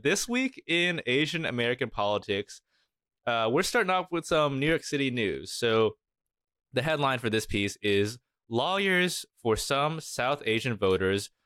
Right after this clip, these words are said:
argue that the time to fix the New York City Council district lines is now." Uh, for some background, in New York City, you know,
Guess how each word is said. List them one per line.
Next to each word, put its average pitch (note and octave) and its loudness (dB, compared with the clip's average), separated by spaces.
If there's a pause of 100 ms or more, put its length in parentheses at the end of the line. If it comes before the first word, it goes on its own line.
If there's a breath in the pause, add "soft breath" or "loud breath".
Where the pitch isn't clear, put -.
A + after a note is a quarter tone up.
(160)
argue A2 0
that F#2+ 0
the F#2+ -2
time C3+ -2
to G#2+ 0
fix - -4
the G2 0
New A2 -2
York C#3+ 2
City C#3 -2
Council A2+ -2
district G#2+ -2
lines F#2+ -2
is G2 -4
now." D2 -6 (440)
Uh, G2+ 0
for A2+ -2
some F3 -2
background, A#2 0 (400)
in B2+ -2
New A#2+ 0
York A#2+ 0
City, G#2 0
you F#2 -20
know, D2 -20